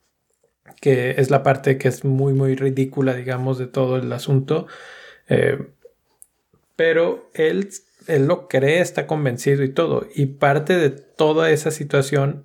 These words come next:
es que él ve a Hitler constantemente, habla con él. Y Hitler le dice, "No te puedes, este, dejar así, tienes que hacer esto y tienes que pensar de esta manera", y tal, tal, tal, tal.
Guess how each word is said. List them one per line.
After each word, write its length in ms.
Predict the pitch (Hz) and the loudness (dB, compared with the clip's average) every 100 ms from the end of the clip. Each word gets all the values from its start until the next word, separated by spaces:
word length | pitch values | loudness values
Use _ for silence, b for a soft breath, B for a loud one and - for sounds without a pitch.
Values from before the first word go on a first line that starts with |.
| - | -4
es 200 | 147 143 | -4 -2
que 360 | - 135 131 139 | 0 2 4 2
él 300 | 160 - _ _ _ - | 0 -6 _ _ _ -14
ve 300 | 127 143 214 | -4 0 2
a 80 | - - | 0 -4
Hitler 400 | 135 131 117 - | -6 -6 -8 -4
constantemente, 840 | 135 135 151 135 147 127 135 135 | -4 -2 0 0 0 -2 -2 -2
habla 380 | 151 165 185 143 | 2 2 2 0
con 180 | 139 127 | -2 -2
él. 280 | 113 131 - B B | -4 -6 -10 B B
Y 120 | 143 147 | 0 0
Hitler 340 | 147 165 160 | 2 2 2
le 160 | 147 135 | 2 4
dice, 720 | 156 143 160 147 135 123 - B B B B | 2 0 2 4 4 0 -6 B B B B
"No 200 | 147 147 | 0 2
te 120 | 147 - | 2 2
puedes, 480 | 165 160 156 139 | 2 4 2 2
este, 340 | 139 139 139 127 | 0 0 -2 0
dejar 300 | 127 147 139 | 0 2 2
así, 480 | 135 135 151 143 131 | 2 2 0 2 0
tienes 240 | 151 147 | 0 -2
que 100 | 147 | 0
hacer 200 | 139 143 | 0 2
esto 360 | 143 143 - 135 | 2 2 0 -2
y 100 | 120 | -2
tienes 260 | - 143 139 | -2 -4 -2
que 120 | 147 | 0
pensar 340 | 143 135 143 | 0 2 0
de 80 | 143 | 0
esta 180 | 143 147 | -2 -2
manera", 480 | 131 131 147 135 131 | -2 -2 0 0 -2
y 160 | 135 | -4
tal, 300 | 139 143 139 | -2 0 0
tal, 200 | 139 139 | 0 -2
tal, 180 | 135 135 | 0 0
tal. 280 | 135 147 | 0 -4